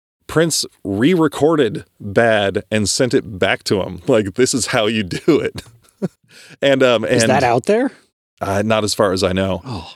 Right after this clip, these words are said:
Speaker 1: And there were rumors that, uh, that Prince, I mean, Prince himself said that he was initially asked to be in the Wesley Snipes role in the video. And he refused because he said the first line is,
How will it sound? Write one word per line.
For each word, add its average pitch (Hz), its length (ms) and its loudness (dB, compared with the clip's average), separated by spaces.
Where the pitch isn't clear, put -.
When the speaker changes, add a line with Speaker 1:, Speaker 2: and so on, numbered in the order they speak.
Speaker 1:
And 110 300 0
there 120 120 4
were 117 120 4
rumors 123 400 0
that, 107 240 0
uh, 101 200 0
that 98 240 -2
Prince, 117 500 -2
I 95 40 -8
mean, 92 160 -4
Prince 113 220 0
himself 104 360 0
said 95 200 0
that 101 120 -4
he 127 160 0
was 101 340 -2
initially 107 840 0
asked 104 320 -2
to 107 80 0
be 104 140 0
in 95 60 0
the 92 80 2
Wesley 95 360 -2
Snipes 113 380 -2
role 95 220 0
in 90 60 -6
the 92 80 -8
video. 107 500 -4
And 98 300 0
he 107 160 -2
refused 107 500 0
because 110 300 0
he 113 140 0
said 104 300 0
the 98 80 -2
first 139 280 0
line 120 460 0
is, 98 560 0